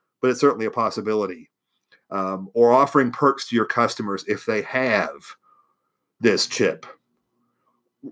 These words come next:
we're getting into a, a very difficult area, I think, something we really have to worry about, or at least be concerned about, to think through the ra-, ramifications of this. Okay?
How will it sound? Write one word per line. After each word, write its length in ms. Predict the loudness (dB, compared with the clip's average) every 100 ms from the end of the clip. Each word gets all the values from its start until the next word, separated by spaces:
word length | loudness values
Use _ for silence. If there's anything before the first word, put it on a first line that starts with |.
| 0
we're 80 | 4
getting 300 | 6 4 4
into 340 | 2 6 6
a, 140 | 6 4
a 120 | 4 2
very 300 | 4 4 2
difficult 720 | -6 2 2 4 2 2 4
area, 400 | 2 2 0 -2
I 80 | -8
think, 260 | -10 -8
something 300 | -6 -2 0
we 120 | 0
really 300 | 4 4 4
have 220 | 2 0 -2
to 80 |
worry 400 | 0 4 4 4
about, 440 | 2 0 -6 -10 -16
or 120 | -16 -12
at 160 | -10 0
least 260 | 2 2
be 120 | 0
concerned 720 | 0 -4 -6 0 4 6 4 2
about, 400 | -2 -4 -8 _ _ _ _
to 80 | -2
think 260 | 2 2
through 140 | 2 0
the 80 | 0
ra-, 180 | -2 0
ramifications 800 | 0 0 -2 -4 -4 -4 -6 -10
of 100 | -12
this. 360 | -14 -12 -12 -16 _ _ _ _ -20
Okay? 320 | -6 -4 -4